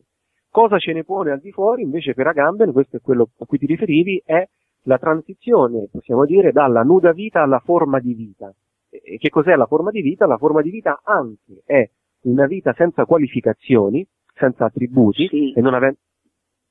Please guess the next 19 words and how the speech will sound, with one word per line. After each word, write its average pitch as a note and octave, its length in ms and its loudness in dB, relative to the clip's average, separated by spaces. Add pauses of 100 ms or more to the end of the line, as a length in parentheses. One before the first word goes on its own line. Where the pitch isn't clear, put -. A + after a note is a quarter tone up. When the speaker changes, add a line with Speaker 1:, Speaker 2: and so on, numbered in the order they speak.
(600)
Speaker 1:
sì, C#3+ 160 -6
e G#2+ 100 -8
non C#3 160 0
avendo C#3+ 280 2
attributi C3+ 460 0
non A#2+ 160 2
può B2+ 180 2
essere A2+ 500 -4
afferrato A#2+ 520 -4
dal A2 180 -8
potere, B2+ 460 -2 (340)
però A#3 260 4
questa F3+ 340 0
volta, F#3 680 2
questa - 260 -2
volta E3 340 2
questa B2 280 -8
assenza E3 420 -10
di, A#2 200 -10